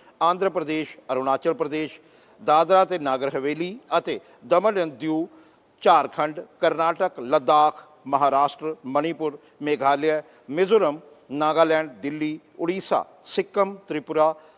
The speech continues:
ਤੇਲੰਗਾਨਾ ਅਤੇ ਉੱਤਰਾਖੰਡ ਦੇ ਮੁੱਖ ਚੋਣ ਅਧਿਕਾਰੀਆਂ ਨੂੰ ਪੱਤਰ ਲਿਖ ਕੇ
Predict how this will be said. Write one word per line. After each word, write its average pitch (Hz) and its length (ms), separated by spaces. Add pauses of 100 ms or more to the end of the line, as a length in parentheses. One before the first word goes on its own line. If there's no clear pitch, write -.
(1000)
ਤੇਲੰਗਾਨਾ 190 600 (280)
ਅਤੇ 196 280 (360)
ਉੱਤਰਾਖੰਡ 214 680
ਦੇ 151 300 (360)
ਮੁੱਖ 160 300
ਚੋਣ 170 320 (100)
ਅਧਿਕਾਰੀਆਂ 156 540
ਨੂੰ 147 180
ਪੱਤਰ 147 360
ਲਿਖ 160 220
ਕੇ 143 320